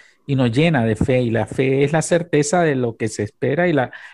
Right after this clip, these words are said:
la convicción de lo que no se ve. Y estando en un hoyo en esas condiciones, pues, vos decís, "Esto es imposible, te van a poner treinta años". A, a Meda-, a Medardo le pusieron doscientos y pico de años, ¿no?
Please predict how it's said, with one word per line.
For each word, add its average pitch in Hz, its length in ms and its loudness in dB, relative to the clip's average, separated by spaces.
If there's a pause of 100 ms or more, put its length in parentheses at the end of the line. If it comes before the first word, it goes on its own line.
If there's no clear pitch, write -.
la 117 200 -2
convicción 120 520 -4
de 160 80 0
lo 165 100 2
que 135 120 -4
no 117 140 -4
se 113 180 -8
ve. 156 180 0
Y 120 120 2
estando 110 360 -4
en 147 60 0
un 175 220 0
hoyo 135 260 2
en 117 80 -6
esas 123 240 -10
condiciones, 165 600 -4
pues, - 180 -2 (520)
vos - 180 -18
decís, 143 460 2 (540)
"Esto 127 280 -6
es 131 60 0
imposible, 160 540 0 (180)
te - 80 -4
van 113 160 -2
a 135 100 -2
poner 156 300 0
treinta 156 360 0
años". 175 220 -2
A, 120 160 -6
a 123 120 -12
Meda-, 117 380 -6
a 127 120 -6
Medardo 113 380 -4
le 175 80 -2
pusieron 170 280 -4
doscientos 160 440 -4
y 123 60 -4
pico - 300 -10
de 139 120 -4
años, 160 260 0
¿no? 214 140 -6